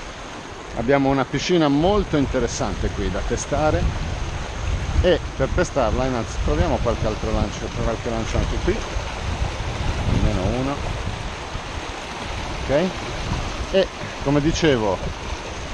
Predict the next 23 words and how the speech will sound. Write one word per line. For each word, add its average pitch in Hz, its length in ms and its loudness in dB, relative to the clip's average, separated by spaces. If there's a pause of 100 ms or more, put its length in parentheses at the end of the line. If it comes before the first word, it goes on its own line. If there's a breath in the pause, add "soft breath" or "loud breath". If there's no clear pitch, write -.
(400)
eh, 123 600 6 (1700)
una 151 160 4
piscina 175 540 2
del 156 180 0
genere 151 800 4 (800)
può 139 100 2
nascondere 143 520 4
pesci 139 320 2
veramente 135 420 0
importanti. 113 680 -2
Testeremo 135 520 4
prima 139 380 2 (520)
la 120 120 4
corrente 135 520 2
d'uscita, 139 600 0 (800)
poi 147 120 2
ci 139 120 -2
sposteremo 135 580 2
sull'altro 127 480 0
lato, 127 300 0
non 120 120 -2
sarà 117 220 0
facile, 127 480 0